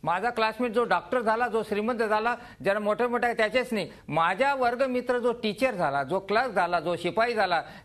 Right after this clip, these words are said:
ज्याला, ज्या, जो शेतकरी झाला, त्याचं अर्निंग कसं आहे, तो किती सुखी आहे, त्याच्यापेक्षा मी किती सुखी आहे, त्याच्या तर किती पट मी सुखी आहे. त्यामुळे कट प्रॅक्टिस किंवा अनइथिकल प्रॅक्टिस करून काही मोठा होईल किंवा मला काहीतरी मेंटल पीस भेटेल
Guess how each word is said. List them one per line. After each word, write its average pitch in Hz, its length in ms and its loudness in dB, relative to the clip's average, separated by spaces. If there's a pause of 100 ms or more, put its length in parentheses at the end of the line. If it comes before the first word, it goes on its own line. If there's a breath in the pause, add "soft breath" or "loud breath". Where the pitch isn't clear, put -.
ज्याला, 208 280 2
ज्या, 180 220 0
जो 196 160 0
शेतकरी 185 380 0
झाला, 196 220 2
त्याचं 214 440 -2
अर्निंग 247 360 2
कसं 214 240 0
आहे, 180 60 0
तो 285 180 2
किती 262 280 -2
सुखी 190 240 0
आहे, 190 280 -4
त्याच्यापेक्षा 247 460 0
मी 233 180 0
किती 277 320 0
सुखी 220 280 0
आहे, 185 140 2
त्याच्या - 500 -2
तर 285 100 0
किती 240 260 -2
पट 320 180 2
मी 269 180 0
सुखी 202 240 -2
आहे. 190 120 0
त्यामुळे 277 500 -2 (140)
कट 262 120 2 (100)
प्रॅक्टिस 254 460 0
किंवा 226 180 2
अनइथिकल 277 480 0
प्रॅक्टिस 247 440 -2 (280 loud breath)
करून 262 280 2
काही 247 180 2
मोठा 214 300 2
होईल 277 160 -2
किंवा 240 200 0
मला 214 240 2
काहीतरी 233 600 0
मेंटल 226 440 2
पीस 254 200 0
भेटेल 226 200 2